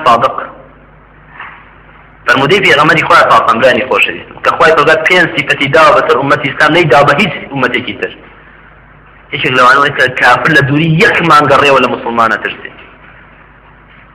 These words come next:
دەی بەخوا قەسەم، ئەو موسڵمانی کە سادق بێ بۆ خوا، بە عیزەت بێ بۆ خوای گەورە، لە مردن نەترسێ، ژیانی فرۆشت بێ بە قیامەتی، لە دووری یەک مانگە ڕەو کوفر لێ ئەترسێ. لەگەڵ ئەوەی کە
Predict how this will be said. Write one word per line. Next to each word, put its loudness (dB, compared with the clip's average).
دەی -2
بەخوا 2
قەسەم، -2
ئەو 0
موسڵمانی 0
کە -2
سادق 2
بێ 2
بۆ 0
خوا، 2
بە 2
عیزەت 0
بێ 2
بۆ 4
خوای 2
گەورە، 2
لە 4
مردن 2
نەترسێ، 0
ژیانی 4
فرۆشت 2
بێ 4
بە 4
قیامەتی، 2
لە 4
دووری 2
یەک 4
مانگە 4
ڕەو 4
کوفر -4
لێ 2
ئەترسێ. -8
لەگەڵ 4
ئەوەی 4
کە 4